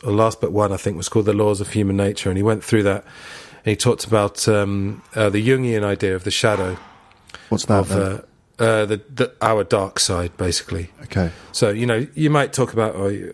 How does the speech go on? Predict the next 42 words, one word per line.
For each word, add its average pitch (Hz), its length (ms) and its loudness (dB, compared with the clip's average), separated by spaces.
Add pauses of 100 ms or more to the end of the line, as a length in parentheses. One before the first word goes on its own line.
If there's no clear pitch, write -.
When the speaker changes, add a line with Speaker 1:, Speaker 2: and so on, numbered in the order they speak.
Speaker 1:
everyone's 107 400 2
got - 160 0
a - 20 -8
s-, - 240 -8
sort 98 220 -2
of 92 40 -4
an 98 100 0
angel 95 380 2
and 92 80 0
a 92 80 0
devil. 90 380 0
You 92 80 -4
know, 90 80 -6
you've 90 200 -8
got 85 140 -4
your, 95 200 -6 (260)
your 101 120 0
higher 98 320 0
self, - 540 -2
your 95 160 -2
nicer 101 380 0
person, 92 560 -2 (360)
and 98 100 -2
then 98 100 0
you've 95 80 -2
got 101 140 -4
that 101 180 -4
dark 110 300 2
side 95 260 0
that 95 120 -6
has 95 180 -2
dark 101 340 0
thoughts 101 460 0
that 104 100 -6
you 98 100 0
never 95 220 -2
tell 117 320 0
anyone, 95 360 -2
basically. 92 440 -6 (480)
<laughs> 165 80 4
And, 107 180 -2
uh, 104 200 2